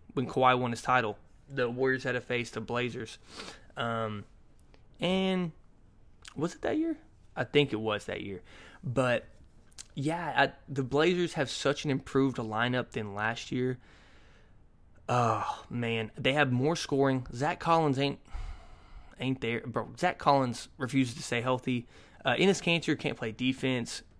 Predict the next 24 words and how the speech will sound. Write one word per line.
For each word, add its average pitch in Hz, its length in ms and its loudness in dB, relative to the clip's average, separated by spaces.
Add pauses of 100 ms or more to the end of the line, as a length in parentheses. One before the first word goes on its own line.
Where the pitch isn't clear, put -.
(180)
Nurkic 160 460 6
is 135 140 0
a 127 100 0 (240)
pretty 170 260 2
damn 131 320 0
good 117 200 -4
player. 139 360 2
They 139 200 4
need 190 160 2
interior 139 440 2
defense 113 440 -6
very 110 240 -4
badly. 131 540 -2 (640)
But 120 480 0
they 131 200 2
have 139 460 -2
more 139 300 4
perimeter 143 580 0
defense 127 440 -4
than 120 120 -4
they've 123 180 -2
had 117 260 -2
in 104 180 -10
years 104 640 -8